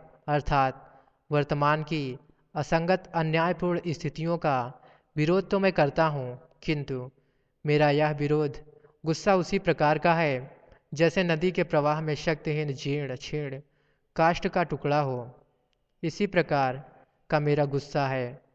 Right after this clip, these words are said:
जो जनमत के प्रवाह में असहाय सा बहता रहता है।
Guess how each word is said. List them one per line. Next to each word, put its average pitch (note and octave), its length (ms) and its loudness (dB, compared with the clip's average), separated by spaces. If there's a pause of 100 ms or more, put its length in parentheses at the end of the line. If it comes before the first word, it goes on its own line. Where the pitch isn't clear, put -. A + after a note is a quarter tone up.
(320)
जो D3+ 140 -2
जनमत E3+ 440 0
के F#3 140 2
प्रवाह D3+ 400 2
में D#3 340 -4 (320)
असहाय D3+ 460 0
सा E3 180 -2
बहता C#3 360 -2
रहता C#3 340 -2
है। C3 340 -4